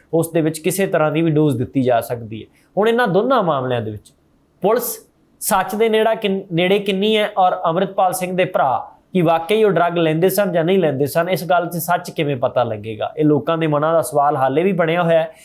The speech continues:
ਹਾਲਾਂਕਿ ਕਈ ਲੋਕਾਂ ਨੇ ਇਸ ਗੱਲ ਨੂੰ ਪ੍ਰਵਾਨ ਕਰ ਲਿਆ, ਮੰਨ ਲਿਆ ਕਿ ਹਾਂ, ਇਸ ਤਰ੍ਹਾਂ ਸੰਭਵ ਹੈ, ਹੋ ਸਕਦਾ ਹੈ ਕਿ ਡਰੱਗ ਲੈਂਦੇ ਹੋਣ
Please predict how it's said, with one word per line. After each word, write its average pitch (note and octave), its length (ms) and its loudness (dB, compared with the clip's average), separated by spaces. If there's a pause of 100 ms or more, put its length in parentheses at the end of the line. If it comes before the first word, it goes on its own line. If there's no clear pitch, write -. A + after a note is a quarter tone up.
(160)
ਹਾਲਾਂਕਿ E3 340 0
ਕਈ F3 220 2
ਲੋਕਾਂ F#3 340 0
ਨੇ F3+ 60 -2
ਇਸ E3+ 120 -6
ਗੱਲ D#3+ 240 2
ਨੂੰ E3 100 -2
ਪ੍ਰਵਾਨ D3+ 380 0
ਕਰ E3+ 220 0
ਲਿਆ, F3 160 2
ਮੰਨ D3+ 260 0
ਲਿਆ F3 180 2
ਕਿ F3+ 180 -2
ਹਾਂ, D#3 220 0
ਇਸ D#3 100 -4
ਤਰ੍ਹਾਂ E3+ 240 -2
ਸੰਭਵ F3 400 0
ਹੈ, C3+ 80 4
ਹੋ C#3+ 160 0
ਸਕਦਾ C#3+ 360 0
ਹੈ - 140 -6 (200)
ਕਿ F3 80 0
ਡਰੱਗ D#3 300 2
ਲੈਂਦੇ D3+ 320 2
ਹੋਣ B2+ 220 -4